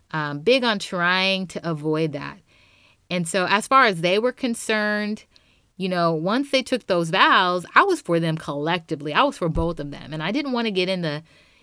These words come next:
issues of, like, whose side am I taking kind of thing. And so eventually, I started to see her around from time to time after I found out they got divorced. Now, she was looking good, and it seemed like she had moved forward.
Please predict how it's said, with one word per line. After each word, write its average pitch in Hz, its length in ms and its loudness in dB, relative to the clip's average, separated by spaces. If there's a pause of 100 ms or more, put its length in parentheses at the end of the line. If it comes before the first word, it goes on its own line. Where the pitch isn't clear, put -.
(140)
issues 165 680 2
of, 151 140 -6
like, 151 240 -6
whose 208 240 -4
side 156 380 0
am 151 140 -6
I 143 120 -8
taking 151 380 -6
kind 123 240 -14
of - 60 -18
thing. 85 280 -20 (840)
And 185 80 -4
so 220 140 2
eventually, 220 580 0 (100)
I 185 100 4
started 190 300 0
to 185 80 -4
see 180 220 -4
her 247 400 -4
around 160 300 -2
from 151 160 -10
time 143 280 -10
to 135 80 -16
time 135 240 -14
after 156 300 -8
I 143 80 -8
found 151 240 -10
out 156 60 -18
they 151 100 -10
got 147 200 -14
divorced. 151 560 -14 (600)
Now, 175 100 -6
she 339 200 0
was 240 160 0
looking 160 240 -4
good, 139 280 -4
and 175 120 -4
it 190 80 -8
seemed 285 200 0
like 226 240 2
she - 180 -2
had 240 100 0
moved 202 300 -2
forward. 254 460 -6